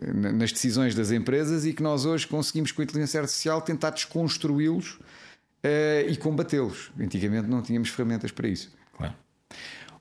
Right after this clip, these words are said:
Speaker 2: Olha, às vezes, hum, alguns gestores,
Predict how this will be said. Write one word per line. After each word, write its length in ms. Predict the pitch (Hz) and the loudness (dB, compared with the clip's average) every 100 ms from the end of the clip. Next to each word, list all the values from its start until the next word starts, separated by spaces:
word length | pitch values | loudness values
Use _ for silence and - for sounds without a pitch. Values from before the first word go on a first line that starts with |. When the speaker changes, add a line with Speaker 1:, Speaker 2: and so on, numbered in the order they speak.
| _ - | _ -2
Speaker 2:
Olha, 180 | - - | 0 2
às 80 | |
vezes, 400 | 127 147 135 - - 131 120 117 113 | 4 4 4 -4 2 6 6 6 6
hum, 220 | 110 101 - | 6 4 6
alguns 340 | 107 113 107 | 6 8 6
gestores, 580 | - 107 107 107 - | 6 8 6 6 -4